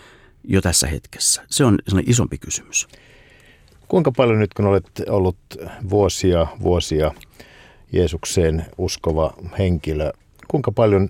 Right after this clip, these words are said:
Speaker 2: siinä on kysymys järjen ja uskon tasapainoilusta?
Speaker 1: Joo, ö, silloin kun mä rukoilin Jeesusta elämääni ja näin, niin, niin samoissa piireissä, ö, puhuttiin paljon tästä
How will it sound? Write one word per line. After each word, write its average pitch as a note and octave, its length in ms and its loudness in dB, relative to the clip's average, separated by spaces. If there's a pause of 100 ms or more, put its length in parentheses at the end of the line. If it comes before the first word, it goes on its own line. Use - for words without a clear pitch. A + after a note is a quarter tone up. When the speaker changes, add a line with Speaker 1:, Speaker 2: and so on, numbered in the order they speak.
(120)
Speaker 2:
siinä F#2+ 300 -2
on F#2 100 -2
kysymys F2+ 580 -2
järjen F#2 720 2 (360)
ja D#2+ 160 -6
uskon D2 600 -2 (220)
tasapainoilusta? C#2+ 1040 -4 (460)
Speaker 1:
Joo, G#2 340 2 (320)
ö, F#2+ 260 2
silloin D3 260 2
kun A#2 80 -2
mä A2+ 140 4 (1300)
rukoilin A#2+ 320 4
Jeesusta F2+ 280 0
elämääni E2 380 0
ja D#2+ 120 -2 (420)
näin, E2+ 180 2
niin, E2+ 200 4
niin E2+ 100 2
samoissa C3 420 2
piireissä, F2+ 640 2
ö, - 380 -4
puhuttiin G2+ 360 -2
paljon F#2 200 0
tästä D#2+ 200 -4